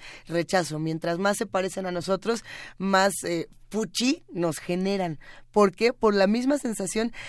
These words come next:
de si podemos perder nuestro trabajo, si podemos perder nuestras oportunidades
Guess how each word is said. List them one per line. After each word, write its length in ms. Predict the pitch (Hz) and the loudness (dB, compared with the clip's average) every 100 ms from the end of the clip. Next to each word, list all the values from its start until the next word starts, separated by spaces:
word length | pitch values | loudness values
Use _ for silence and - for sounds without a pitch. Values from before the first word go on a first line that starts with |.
| - - | -8 -4
de 80 | |
si 100 | 185 | -4
podemos 360 | 185 208 233 226 | 0 0 0 -2
perder 340 | 208 190 196 | -2 0 2
nuestro 300 | 185 180 175 | 0 -4 -8
trabajo, 420 | 170 170 196 214 247 | -6 0 2 2 -2
si 140 | 202 | -4
podemos 340 | - 185 190 | -6 -4 -6
perder 300 | - 180 180 | -4 -4 -4
nuestras 320 | 185 - 170 170 | -6 -8 -8 -8
oportunidades 800 | - 165 - 175 175 196 226 | -8 -8 -6 -2 2 2 2